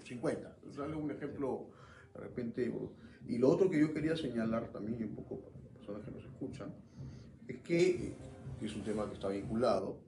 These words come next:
y es importante señalar que este proyecto ha sido llevado a cabo por oficiales de Marina también, han tenido una participación importante,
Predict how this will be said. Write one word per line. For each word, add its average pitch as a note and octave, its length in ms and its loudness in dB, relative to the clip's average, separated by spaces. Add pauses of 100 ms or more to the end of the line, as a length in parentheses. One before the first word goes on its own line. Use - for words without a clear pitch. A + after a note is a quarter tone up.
(100)
y A2+ 60 -12
es - 120 -10
importante A#2+ 520 -4
señalar A#2 420 -4 (460)
que B2 60 -2
este A#2+ 160 2
proyecto A#2 380 0
ha A#2+ 40 -2
sido A#2+ 180 0
llevado G#2 320 2
a G#2 40 -8
cabo A#2 240 -4
por G#2 120 -10 (220)
oficiales A#2+ 400 -6
de A#2+ 80 -4
Marina A2+ 380 0
también, - 320 -12
han G#2+ 80 -8
tenido A#2 180 -4
una A#2+ 160 -4
participación A2 600 -4
importante, F#2+ 580 -6